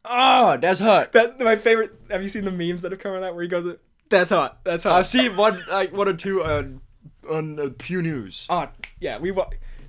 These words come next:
Speaker 2: we're not ashamed that we watch the Pew <laughs> News. Even stuff, like, I understand why they wouldn't have PewDiePie, even though it's stupid, 'cause, like, you know, he's controversial. And, like, even, you know, the Logan Paul Suicide Forest, of course they're not gonna have that there.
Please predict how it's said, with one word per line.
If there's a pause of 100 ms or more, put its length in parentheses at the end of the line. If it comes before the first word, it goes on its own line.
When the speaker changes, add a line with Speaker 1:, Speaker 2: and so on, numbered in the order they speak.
(120)
Speaker 2:
we're
not
ashamed
that
we
watch
the
Pew
<laughs>
News. (200)
Even
stuff, (200)
like,
I
understand
why
they
wouldn't
have
PewDiePie, (600)
even
though
it's
stupid,
'cause,
like,
you
know,
he's
controversial.
And,
like,
even,
you
know,
the
Logan
Paul
Suicide
Forest,
of
course
they're
not
gonna
have
that
there.